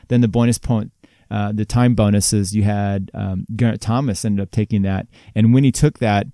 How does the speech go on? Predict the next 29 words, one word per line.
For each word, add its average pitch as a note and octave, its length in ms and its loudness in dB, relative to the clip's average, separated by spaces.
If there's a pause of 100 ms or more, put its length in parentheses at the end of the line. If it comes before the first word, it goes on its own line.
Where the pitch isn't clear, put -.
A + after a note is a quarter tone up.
(280)
it A2+ 200 0
was, G#2+ 640 0 (360)
uh, G2+ 160 0
basically A#2+ 600 0
his, G#2+ 380 0 (160)
um, G2+ 320 -4
you A#2 180 -8
know, C3 100 -6 (340)
it, D3 240 -14 (100)
it B2 140 -4
looks D3+ 260 0
like D3 220 -2
you C3 100 4
may C#3+ 240 2
have C#3 240 2
the A#2+ 100 2
one C3 240 0
chance C3 480 -4
here, A2+ 380 -2 (140)
uh, A2 300 -4 (100)
for A#2 160 -6
him A2+ 420 0 (380)
of, G#2+ 380 -4
of A2 200 -8
getting C#3 260 4
in A#2 440 4 (840)
for - 120 -6
the B2 80 0
lead, A2 540 0